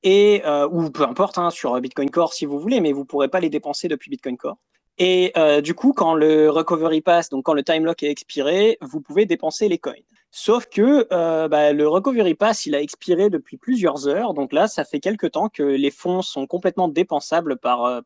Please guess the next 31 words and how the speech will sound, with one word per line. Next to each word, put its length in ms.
par 180
qui 240
a 80
la 80
mnémonique. 480
Euh, 240
mais 140
personne 500
ne 80
les 200
a 80
chopés, 400
donc 180
je 80
sais 140
pas 100
pourquoi. 480
Euh, 240
peut-être 160
que 80
les 100
gens, 140
ils 60
comprennent 360
pas 100
encore 340
comment 200
ça 140
marche 180
les 60
descripteurs. 560